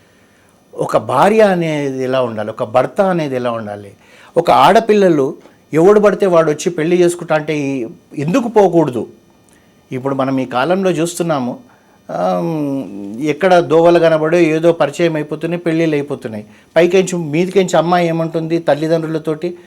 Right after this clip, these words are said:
"జీవితంలో నేను ఏది అడగలే, ఇది అడుగుతున్నా, ఈ అబ్బాయే కావాలంటుంది."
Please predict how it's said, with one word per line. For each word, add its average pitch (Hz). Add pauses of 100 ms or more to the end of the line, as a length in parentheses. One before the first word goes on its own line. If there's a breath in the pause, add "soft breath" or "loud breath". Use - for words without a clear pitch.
(300 loud breath)
"జీవితంలో 175
నేను 165
ఏది 170
అడగలే, 160
ఇది 170
అడుగుతున్నా, 160
ఈ 151
అబ్బాయే 147
కావాలంటుంది." 123